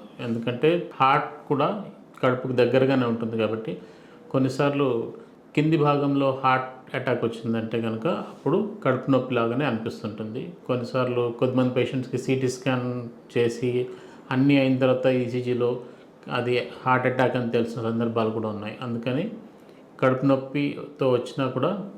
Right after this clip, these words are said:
మీ డాక్టర్ మీకు హార్ట్ అటాక్ వచ్చిందంటే మీరు ఆశ్చర్యపోవాల్సిన అవసరం లేదు. దాని తర్వాత most కామన్‌గా వచ్చేది అసిడిటీ రిలేటెడ్ వస్తుంటారు. And చాలామంది ఇంట్లోనే అసిడిటీ మెడికేషన్ తీసుకొని ఉండే వాళ్ళు కూడా ఉన్నారు.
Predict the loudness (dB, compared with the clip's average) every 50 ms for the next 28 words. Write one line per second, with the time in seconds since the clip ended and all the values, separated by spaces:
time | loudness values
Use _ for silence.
0 | -14 -10 -6 -4 -2 0 0 0 0 -2 -4 -2 0 2 2 2 0 -2 0 2
1 | 2 2 2 2 2 2 2 2 2 0 -2 -2 -2 -2 -2 0 -2 0 0 -2
2 | -2 -2 -2 -2 -2 0 0 0 0 0 0 0 0 0 0 0 -2 -2 -2 -4
3 | -4 -6 -6 -8 -10 -8 -6 -4 -4 -2 -2 -4 -6 -8 -12 -18 -20 -20 -20 -20
4 | -20 -10 -4 0 2 2 2 2 2 2 4 4 4 4 2 0 -2 -2 -2 -4
5 | -8 -12 -18 -20 -20 -20 -20 -20 -20 -20 -20 -16 -14 -12 -10 -6 -2 0 2 4
6 | 4 2 2 0 0 2 4 4 4 2 2 4 4 4 4 2 0 0 -2 -2
7 | 0 0 -2 -2 -2 -2 0 0 0 2 2 2 2 2 2 2 2 0 0 0
8 | 0 0 0 -2 -8 -10 -10 -10 -12 -12 -14 -14 -18 -20 -20 -20 -20 -20 -20 -14
9 | -6 -2 0 0 0 0 2 2 4 4 4 2 0 0 0 0 0 0 0 0
10 | 2 2 2 4 2 2 0 -2 -4 -4 -2 0 0 2 0 0 0 -2 -2 -4
11 | -4 -6 -8 -6 -6 -6 -6 -6 -4 -2 0 0 0 0 0 0 0 0 0 -2
12 | -6 -8 -10 -10 -12 -18 -20 -14 -8 -4 0 0 2 2 2 2 2 2 2 2
13 | 0 -2 -4 -6